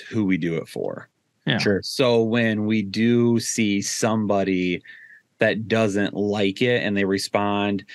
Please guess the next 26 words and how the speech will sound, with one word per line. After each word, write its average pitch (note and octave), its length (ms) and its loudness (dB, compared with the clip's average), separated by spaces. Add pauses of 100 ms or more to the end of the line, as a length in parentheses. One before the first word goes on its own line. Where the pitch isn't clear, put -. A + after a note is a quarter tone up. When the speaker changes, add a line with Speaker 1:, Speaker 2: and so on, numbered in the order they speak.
(180)
Speaker 1:
and D3+ 100 2
not A3+ 160 2
just, G3 320 0
and D#3 160 0
I E3 60 0
don't F3 120 2
want, D3+ 180 0
'cause D3+ 180 -2
we B3+ 100 4
don't A#3 180 0
fight D3 280 0
with B2 180 2
everyone A2+ 400 2
that F#2+ 120 0
disagrees F#2+ 540 -2
us. E2+ 220 -4
I D3+ 100 0
know G3 120 6
Speaker 2:
No. G3 60 6
Speaker 1:
some D#3 220 2
people C#3+ 300 2
will A2 160 2
say G#2+ 380 0
that, C3+ 360 0
but A2 140 -4
that's, D3 440 -2